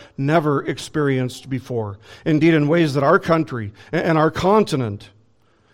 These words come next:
have, have never, ever, ever seen. It's never been more difficult, and it's never been more dangerous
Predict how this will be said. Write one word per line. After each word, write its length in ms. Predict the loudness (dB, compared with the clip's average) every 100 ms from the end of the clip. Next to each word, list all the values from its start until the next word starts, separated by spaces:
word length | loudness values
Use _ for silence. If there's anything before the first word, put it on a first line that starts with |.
| _
have, 220 | 0 2
have 220 | 0 0
never, 420 | 2 2 2 0
ever, 320 | -2 -2 -2 -2
ever 440 | -4 -4 -8 -12 -20 -18
seen. 580 | -12 -4 -2 -2 -4 -12 -20 _ _ _ _ _ _ _ -2
It's 220 | 0 0
never 360 | 2 4 6 4
been 300 | 4 0 0 -2
more 240 | -2 -2
difficult, 640 | -2 -4 -2 0 0 0 -6 -10 -2
and 120 | 0
it's 180 | 0 2
never 380 | 2 6 6
been 280 | 6 4 0
more 300 | 0 0 0
dangerous 880 | 0 0 0 0 -6 -6 -10 -12